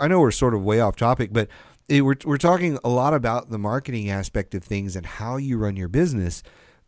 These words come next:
And let's bring it full circle. Let's, let's, let's come back. So we're, we're, we're kind of almost answering this without even asking the question.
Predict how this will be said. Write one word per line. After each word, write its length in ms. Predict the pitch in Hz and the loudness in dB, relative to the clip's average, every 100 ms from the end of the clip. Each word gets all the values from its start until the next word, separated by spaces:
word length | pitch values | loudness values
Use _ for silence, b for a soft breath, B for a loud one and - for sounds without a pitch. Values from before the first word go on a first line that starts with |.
| - | -4
And 520 | 123 117 110 104 - - _ _ _ _ _ | -2 -2 -2 -6 -12 -20 _ _ _ _ _
let's 140 | - - | -12 -6
bring 180 | 160 156 | -4 -4
it 80 | |
full 180 | 123 104 | -8 -12
circle. 440 | - 92 - - - | -12 -12 -12 -14 -8
Let's, 220 | 107 - | -8 -6
let's, 200 | 139 135 - - | -4 -4 -4 -6
let's 140 | 135 - | -2 2
come 160 | 156 | 2
back. 240 | 127 92 - - | 2 0 -2 0
So 240 | 170 165 _ _ _ _ - | 2 2 _ _ _ _ -6
we're, 220 | 123 147 - | -2 0 4
we're, 220 | 147 143 - | 2 2 -2
we're 120 | 147 | 2
kind 180 | 208 208 | 4 4
of 160 | 147 - _ _ _ | 2 -2 _ _ _
almost 320 | 135 165 147 - | -4 -2 -4 -4
answering 420 | 110 113 - 143 147 | -2 -2 0 -2 0
this 180 | 147 | -2
without 460 | 147 110 104 113 - | 0 2 2 2 0
even 220 | 113 104 | -4 -2
asking 340 | 104 107 - 101 | -2 -2 -4 -4
the 80 | |
question. 540 | 90 127 135 - 101 | -2 2 2 2 -4